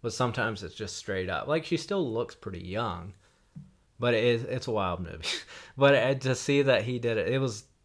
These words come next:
like, it's one of those movies where I would be like, "This might not be a good movie, but you should one hundred percent watch it." But also,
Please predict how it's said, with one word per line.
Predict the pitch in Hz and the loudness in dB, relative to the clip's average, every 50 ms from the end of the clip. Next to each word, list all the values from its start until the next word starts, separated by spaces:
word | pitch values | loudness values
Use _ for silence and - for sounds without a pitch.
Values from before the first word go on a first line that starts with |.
| _ - | _ -2
like, | 123 113 110 - - | 0 0 0 0 0
it's | 113 - - | -4 -2 0
one | 139 139 | 2 4
of | 139 131 | 4 4
those | 117 110 | 4 2
movies | 117 113 107 107 101 92 | 2 0 2 0 0 0
where | 107 104 101 | 0 2 2
I | 98 101 | 2 0
would | 98 95 | 0 -2
be | 101 98 | -2 -2
like, | 92 85 80 82 - - _ _ _ _ _ _ _ _ _ _ _ _ _ _ _ _ - | 0 -2 -2 -4 -6 -10 _ _ _ _ _ _ _ _ _ _ _ _ _ _ _ _ -6
"This | 131 117 - - | -4 -4 -4 -4
might | 98 98 143 190 | -4 -4 -4 -4
not | 220 240 247 226 | -4 -6 -6 -4
be | 220 208 | -4 -4
a | |
good | 185 175 170 160 | -2 -2 -4 -2
movie, | 175 190 196 156 131 107 | -2 -2 -2 -2 -2 -2
but | 101 - 82 85 | -4 -4 -6 -6
you | 110 123 135 131 | -4 -4 -4 -4
should | - - 135 123 120 | -4 -6 -8 -8 -6
one | 117 113 117 113 | -6 -6 -4 -4
hundred | 110 113 107 | -6 -6 -8
percent | - - - 101 82 | -10 -10 -10 -8 -6
watch | 104 117 123 120 - - | -4 -2 -2 -2 -4 -6
it." | - - - | -12 -10 -6
But | - 123 123 | -4 0 0
also, | 135 156 170 156 - 139 117 107 101 98 | 2 2 0 0 0 -2 0 0 0 -2